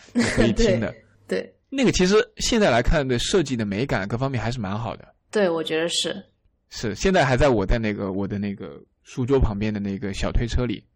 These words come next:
Speaker 2: 就收藏，仅仅做收藏用。然后我的第三款那个 Voyage 的话，我是二手出掉的。我当时，嗯，我当时是因为，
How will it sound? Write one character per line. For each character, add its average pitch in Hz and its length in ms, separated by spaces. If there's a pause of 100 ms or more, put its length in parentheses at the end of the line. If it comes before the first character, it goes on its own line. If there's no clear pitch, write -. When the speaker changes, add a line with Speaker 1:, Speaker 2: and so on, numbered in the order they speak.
(180)
Speaker 2:
就 120 120
收 175 200
藏， 90 220 (240)
仅 123 160
仅 113 140
做 110 120
收 131 180
藏 101 220
用。 92 100 (840)
然 110 180
后 135 160
我 101 140
的 110 260
第 113 140
三 175 180
款 113 200
那 104 100
个 113 120
Voyage 127 380
的 101 100
话， 104 180
我 92 160
是 101 500
二 139 140
手 92 140
出 - 180
掉 113 200
的。 - 120 (460)
我 110 100
当 123 160
时， 107 600
嗯， 92 560 (500)
我 - 80
当 214 160
时 180 120
是 180 140
因 185 100
为， 185 260